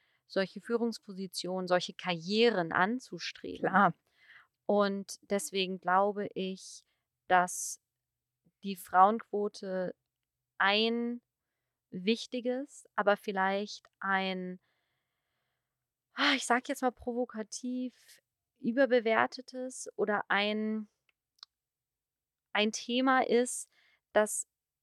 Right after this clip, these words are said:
Speaker 1: zu viel Energie, also, das so bisschen als Vorzei-, also, als Vorzeigethema genutzt wird
Speaker 2: Mhm.
Speaker 1: und dadurch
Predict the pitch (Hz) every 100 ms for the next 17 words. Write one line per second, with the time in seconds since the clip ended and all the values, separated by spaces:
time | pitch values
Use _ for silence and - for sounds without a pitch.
0 | 196 - - 311 277 247 - _ _ _
1 | _ 220 226 202 196 233 254 247 214 -
2 | _ _ _ - 131 226 - - - _
3 | _ _ _ 214 - 214 233 - 247 -
4 | 202 - - 269 - 220 208 - 208 190
5 | - _ _ - 208 - 269 277 - 196
6 | 185 180 - 190 180 170 175 170 - -
7 | 170 185 262 - - 202 196 262 - _
8 | _ - 214 196 208 226 220